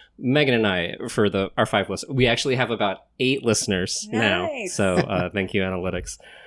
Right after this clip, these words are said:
Speaker 1: Um, so Megan and I go fairly far back as someone who met in school while I was working at the school. A little weird. Um, but, um, Chris and Megan,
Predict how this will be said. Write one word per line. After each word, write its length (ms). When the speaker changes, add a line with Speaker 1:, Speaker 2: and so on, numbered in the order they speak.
Speaker 1:
Um, 340
so 120
Megan 220
and 100
I 160
go 580
fairly 360
far 200
back 420
as 160
someone 220
who 140
met 180
in 120
school 640
while 260
I 20
was 140
working 220
at 100
the 80
school. 360
A 40
little 160
weird. 260
Um, 440
but, 460
um, 480
Chris 260
and 120
Megan, 360